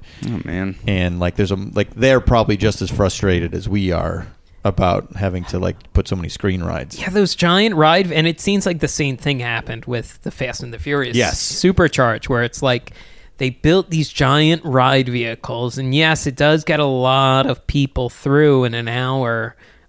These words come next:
Speaker 3: um, uh, you know, per person capacity, but it's like,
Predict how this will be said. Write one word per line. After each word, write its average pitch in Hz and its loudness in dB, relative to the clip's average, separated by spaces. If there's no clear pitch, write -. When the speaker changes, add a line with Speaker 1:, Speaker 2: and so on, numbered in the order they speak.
Speaker 3:
um, 117 0
uh, 117 -2
you 131 0
know, 117 -2
per 151 2
person 123 0
capacity, 139 -4
but 165 0
it's 151 -6
like, 139 -4